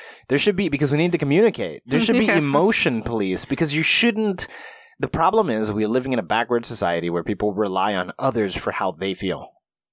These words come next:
Speaker 1: It's like, why can words affect you that way? What the fuck? Just suck it up. Your emotions are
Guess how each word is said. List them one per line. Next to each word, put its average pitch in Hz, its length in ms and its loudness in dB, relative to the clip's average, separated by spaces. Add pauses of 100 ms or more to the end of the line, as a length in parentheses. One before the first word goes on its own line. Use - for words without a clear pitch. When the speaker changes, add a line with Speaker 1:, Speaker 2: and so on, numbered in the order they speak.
(140)
Speaker 1:
It's - 80 -8
like, 123 160 -2
why 117 240 -2
can 170 260 0
words 113 420 2
affect 107 380 -4
you 90 80 0
that 80 220 -4
way? - 240 -10 (340)
What 113 220 -4
the 95 120 -2
fuck? - 500 -6 (640)
Just - 360 -8
suck - 340 -2
it 180 120 4
up. 180 260 2 (180)
Your 123 220 2
emotions 180 420 2
are 156 260 4